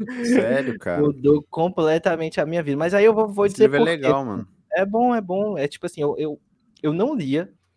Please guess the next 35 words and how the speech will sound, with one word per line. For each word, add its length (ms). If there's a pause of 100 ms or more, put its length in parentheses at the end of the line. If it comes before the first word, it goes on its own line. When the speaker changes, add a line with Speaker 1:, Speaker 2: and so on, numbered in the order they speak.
(260)
Speaker 2:
eu 140
não 140
estudava, 920
eu 200
não, 580
nada 420
na 120
vida, 200
assim. 180
Quem 160
conhece 320
a 40
minha 100
história, 380
sabe, 380
já 140
ouviu 580
minha 140
história 400
de 200
época 260
de 100
colégio 560
e 40
tal, 340 (800)
eu 240
era 160
um 80
aluno, 680 (220)
sei 160
lá, 140
nota 680 (460)
quatro, 580 (120)
três, 400
assim. 340